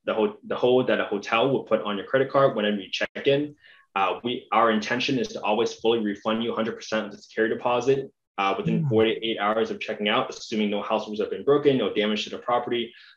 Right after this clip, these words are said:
Speaker 1: uh, and no sort of, like, house rule violations, and no issues." And so you, you, you make it really clear about why you're asking for the seven fifty, you normalize it,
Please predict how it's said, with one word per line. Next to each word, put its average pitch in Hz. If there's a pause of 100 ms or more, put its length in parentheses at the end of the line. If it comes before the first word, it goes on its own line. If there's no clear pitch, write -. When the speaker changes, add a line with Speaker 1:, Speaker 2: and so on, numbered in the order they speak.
Speaker 1:
uh, 98
and 104
no 104
sort 107
of, 104
like, 95
house -
rule 95
violations, 90 (360)
and 101 (840)
no 101
issues." - (460)
And 95
so 104
you, 104 (120)
you, 107
you 110 (240)
make 202
it 139
really 156
clear 156
about 110
why 113
you're 127
asking 131
for 120
the 107
seven 120
fifty, 135
you 104
normalize 139
it, 147